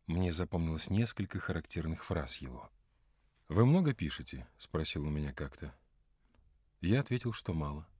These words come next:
«Напрасно», — почти угрюмо сказал он своим низким грудным голосом.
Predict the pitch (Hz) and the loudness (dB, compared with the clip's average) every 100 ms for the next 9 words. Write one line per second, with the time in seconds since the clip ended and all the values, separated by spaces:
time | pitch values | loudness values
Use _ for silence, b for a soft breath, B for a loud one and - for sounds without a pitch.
0 | - - _ _ _ _ 76 110 - 85 | -20 -20 _ _ _ _ 0 2 2 0
1 | 82 - 80 85 - - 76 76 76 73 | -2 -6 -6 -4 -4 -2 -2 -2 -2 -2
2 | - 76 78 76 69 78 73 73 82 - | -4 -4 -2 -4 -6 -4 -4 -2 -2 -4
3 | 82 73 76 71 73 71 73 67 65 69 | -4 -4 -4 -4 -4 -4 -6 -6 -8 -8